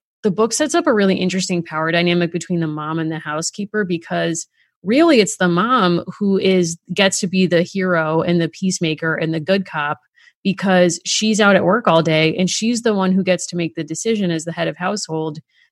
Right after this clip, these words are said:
to use a little of their cinnamon ration or their sugar to make the turnips edible, like, in a way that the housekeeper probably wouldn't have felt empowered to do so, or was, like, kind of just like,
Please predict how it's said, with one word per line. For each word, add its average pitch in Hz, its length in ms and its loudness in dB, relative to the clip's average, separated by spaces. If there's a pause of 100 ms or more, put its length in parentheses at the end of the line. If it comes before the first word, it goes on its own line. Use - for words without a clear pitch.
(120)
to 208 120 -2
use 196 300 2
a 190 40 2
little 175 240 6
of 156 80 0
their 165 140 0
cinnamon 180 420 4
ration 156 480 0
or 160 140 0
their 160 140 0
sugar 160 520 2
to - 160 -4
make 175 240 4
the 165 100 -2
turnips 160 560 -4
edible, 160 580 -4 (360)
like, 180 180 2
in 190 120 4
a 185 40 6
way 185 200 6
that 175 80 0
the 175 80 -2
housekeeper 175 600 -2
probably 170 280 0
wouldn't 160 240 0
have 156 100 -2
felt 156 220 -2
empowered 156 420 0
to - 100 -16
do 156 160 -4
so, 180 140 2
or 165 140 4
was, 160 140 -2
like, 175 100 -4
kind 180 200 0
of 156 60 0
just 151 160 -2
like, 160 180 -2